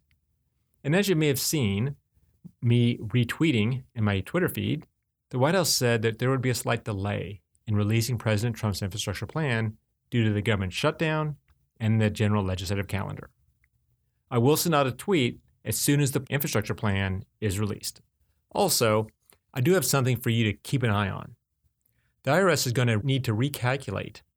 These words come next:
this year's Consumer Price Index adjustments based on new rules that were included in tax reform legislation that I've mentioned earlier. And there's a chance that these changes will affect affordable housing this year. The new rules call for a chained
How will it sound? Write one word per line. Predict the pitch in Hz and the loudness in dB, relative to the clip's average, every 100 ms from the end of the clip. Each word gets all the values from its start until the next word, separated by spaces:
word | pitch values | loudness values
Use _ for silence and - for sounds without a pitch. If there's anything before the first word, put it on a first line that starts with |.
| _ _ - | _ _ 0
this | 131 131 | 0 2
year's | 135 113 | 2 2
Consumer | 120 110 113 | 0 -2 -2
Price | - 143 160 | -2 -2 0
Index | 113 104 - | 0 0 -2
adjustments | 98 113 127 - 95 110 - _ - | -4 -2 -2 -4 -6 -6 -10 _ -2
based | 113 - | 0 2
on | 110 | 2
new | 107 120 | 2 2
rules | 107 110 101 - - - _ _ _ | 2 0 0 -4 -12 -14 _ _ _
that | - 117 | -6 -2
were | |
included | 104 - 120 107 101 | -2 -2 0 0 -2
in | 113 | -4
tax | 101 98 | -2 -4
reform | - 104 | -2 -4
legislation | 92 95 - 151 123 104 104 _ | -2 -4 0 0 0 -6 -10 _
that | 110 | -2
I've | 110 | -2
mentioned | 95 87 113 | -2 -2 -2
earlier. | 147 123 104 - _ _ _ - _ _ _ | 0 0 -2 -10 _ _ _ -20 _ _ _
And | 120 120 | 0 2
there's | 113 | 4
a | 107 | 2
chance | - 190 147 101 104 - _ _ _ | 0 0 0 0 -2 -10 _ _ _
that | 113 | -4
these | 98 151 175 | 2 2 2
changes | - 117 110 98 | 0 0 0 -2
will | 107 120 | -2 -2
affect | 143 - 104 - | -2 -2 -2 -4
affordable | 110 113 110 | -6 -2 -2
housing | 92 101 98 104 | 0 0 0 0
this | 90 92 - | -2 -4 -4
year. | - - - _ _ _ _ _ - - _ _ _ - | -10 -12 -18 _ _ _ _ _ -20 -20 _ _ _ -2
The | 117 | 2
new | 120 185 | 4 2
rules | 156 110 98 110 110 - _ _ | 2 2 0 -2 -6 -10 _ _
call | - 113 | -2 0
for | 110 113 | 0 0
a | 101 | -2
chained | - 117 107 110 117 | -2 0 2 0 -2